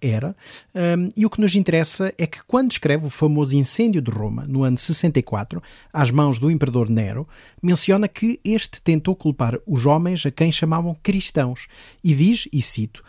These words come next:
"O autor deste seu nome foi Cristo, que, no governo de Tibério, foi condenado ao último suplício pelo procurador Pôncio Pilatos. A sua perniciosa superstição, que até ali tinha estado reprimida,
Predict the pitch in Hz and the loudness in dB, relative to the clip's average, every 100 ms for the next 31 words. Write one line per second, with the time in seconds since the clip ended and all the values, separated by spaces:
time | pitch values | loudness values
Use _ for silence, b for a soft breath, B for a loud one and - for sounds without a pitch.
0 | b b 190 170 147 - 226 262 175 143 | b b 2 4 2 2 2 2 2 0
1 | - - - 135 117 147 196 - 202 - | 0 -2 0 2 2 2 0 0 -2 0
2 | 180 202 - - - - 247 302 151 135 | 2 2 0 -12 -10 -4 -4 -2 -2 0
3 | 127 117 214 202 139 127 247 - 147 117 | 0 0 0 2 0 0 -2 -2 -4 -2
4 | 90 101 139 b b - 156 156 254 262 | -4 -8 -12 b b -2 -2 0 0 2
5 | 208 143 120 131 - - 151 170 233 - | 2 2 0 -4 -10 -2 0 2 0 0
6 | 208 196 - 143 - 135 143 - 160 156 | -2 -2 -4 -6 -2 -2 0 -2 -8 -2
7 | 160 135 - 208 - 143 120 127 139 - | 0 0 -2 -4 -2 -2 0 -2 -4 -6
8 | 170 - 143 127 110 110 - - b b | -6 -4 -8 -6 -6 -6 -14 -20 b b
9 | b - 135 - 190 131 240 226 220 185 | b -6 -2 2 2 2 0 2 2 2
10 | - 170 123 113 - 262 - - 127 - | 2 0 2 0 -2 -2 -2 -2 0 0
11 | 104 104 - b b - 170 160 - 214 | -2 -6 -12 b b 0 2 2 4 4
12 | 165 - 165 165 156 - 160 151 - 123 | 4 2 0 2 0 0 0 0 0 -2
13 | 110 113 - 165 240 - 139 110 98 107 | -2 -4 -6 -2 -2 0 0 0 -4 -10
14 | - | -12